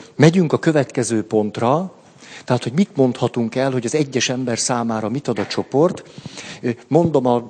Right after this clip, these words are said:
csúnya szavakat, aztán beszélek normálisan is. Interpersonális tanulási lehetőség, szocializáló technikák fejlődése.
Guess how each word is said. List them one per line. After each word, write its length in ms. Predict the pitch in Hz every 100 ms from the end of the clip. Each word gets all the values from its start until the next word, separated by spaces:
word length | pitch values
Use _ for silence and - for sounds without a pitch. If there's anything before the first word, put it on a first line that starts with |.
| 131
csúnya 380 | - 170 147 117
szavakat, 460 | - 139 135 123
aztán 300 | 123 - 120
beszélek 440 | 120 131 131 113 107
normálisan 680 | 127 123 113 101 101 - 98
is. 280 | 151 - - _ -
Interpersonális 1500 | 180 165 151 143 131 - 139 123 117 127 123 120 110 107 -
tanulási 680 | 127 120 110 104 101 -
lehetőség, 960 | 101 92 98 - 104 101 139 180 202 143 - _ _ _ _ _ _ _ _ _ _ _ _ -
szocializáló 1160 | - - 180 170 - 147 139 123 127 123 120 117
technikák 680 | 160 135 - 120 117 107 104
fejlődése. 1000 | - 107 98 101 95 101 101 - -